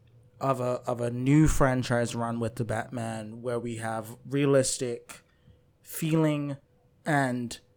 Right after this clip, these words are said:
we got to watch him grow, and we have the origins of some of the Rogue Gallery. Like, I'm, I'm so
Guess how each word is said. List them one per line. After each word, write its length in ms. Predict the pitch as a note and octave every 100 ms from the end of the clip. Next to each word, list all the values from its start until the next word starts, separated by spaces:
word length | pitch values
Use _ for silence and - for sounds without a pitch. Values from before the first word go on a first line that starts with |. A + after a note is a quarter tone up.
| _ -
we 160 | D#3
got 180 | C#3 C3+
to 100 | C3
watch 380 | B2 B2 - -
him 200 | A2+ A2
grow, 760 | B2+ D3 E3 D#3+ D#3 D3+ D3+ - _ _ _ _
and 520 | C#3+ C3+ B2+ A#2 A2+ C3
we 100 | C#3
have 560 | A#2 A#2 A#2 A2 - - _ _ _ _
the 80 | -
origins 680 | C#3+ D#3+ E3+ C#3+ D3+ D3+ C#3
of 140 | C3 -
some 260 | - A2+
of 340 | A2+ A2 - - _ _ _ _ _ _
the 80 | C3
Rogue 360 | B2 D#3 D#3+ D#3
Gallery. 480 | D#3 D3+ D#3 D#3
Like, 220 | D3+ C3+ B2+
I'm, 160 | C3 C3
I'm 300 | C#3+ C#3+ C3+
so 640 | - D3 D3 D3+ D3+